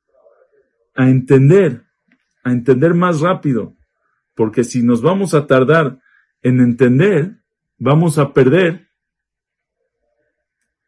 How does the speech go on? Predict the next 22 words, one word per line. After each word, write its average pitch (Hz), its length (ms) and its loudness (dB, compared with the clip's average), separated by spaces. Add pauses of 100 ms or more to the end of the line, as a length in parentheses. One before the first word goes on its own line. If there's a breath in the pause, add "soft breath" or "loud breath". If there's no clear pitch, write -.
(540)
sabiduría, 139 720 0
porque 120 240 0
la 120 100 4
vida 175 220 4
es 160 140 -2
corta". 147 280 2
Entonces, 113 240 -6
le, 131 380 0 (160)
le 131 160 0
fi 214 220 -2
minyan 190 520 2
yamenu, 170 460 0
limnot 147 560 2
yamenu, 175 400 0
a 160 40 0
la 139 240 -2
cuenta 180 460 0
de 165 100 0
nuestros 135 520 -2
días, 160 440 -4 (460)
así 175 480 -4
haznos 147 640 -2